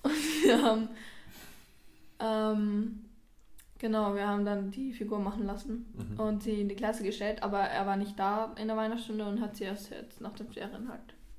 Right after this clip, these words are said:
Speaker 1: gesehen und mit nach Hause
Speaker 2: Hat er sich gefreut?
Speaker 1: Ja.
Speaker 2: Redet er jetzt mit sich selbst?
Speaker 1: <laughs> Ja.
Speaker 2: "Ey, du, k-, klasse Typ, ey.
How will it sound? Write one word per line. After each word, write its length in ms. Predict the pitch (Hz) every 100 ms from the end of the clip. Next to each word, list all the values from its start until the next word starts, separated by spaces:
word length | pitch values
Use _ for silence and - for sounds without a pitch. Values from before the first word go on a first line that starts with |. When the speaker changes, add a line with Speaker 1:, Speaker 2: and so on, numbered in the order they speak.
| - - - - - - - - - - - -
Speaker 1:
gesehen 400 | 240 233 226 233
und 180 | 226 254
mit 140 | 233
nach 180 | - -
Hause 120 | - -
Speaker 2:
Hat 80 | 123
er 60 |
sich 140 | 120 117
gefreut? 320 | - 117 117 - - -
Speaker 1:
Ja. 120 | 247 240 202 - - - -
Speaker 2:
Redet 240 | 131 123
er 80 | 120
jetzt 120 | 117
mit 100 | 120
sich 140 | 117 -
selbst? 260 | 123 117 - -
Speaker 1:
<laughs> 120 | -
Ja. 300 | 254 254 240 220 -
Speaker 2:
"Ey, 100 | 113
du, 260 | 113 139 123
k-, 180 | - 120 117
klasse 340 | - 98 131
Typ, 320 | - 131 -
ey. 240 | 123 -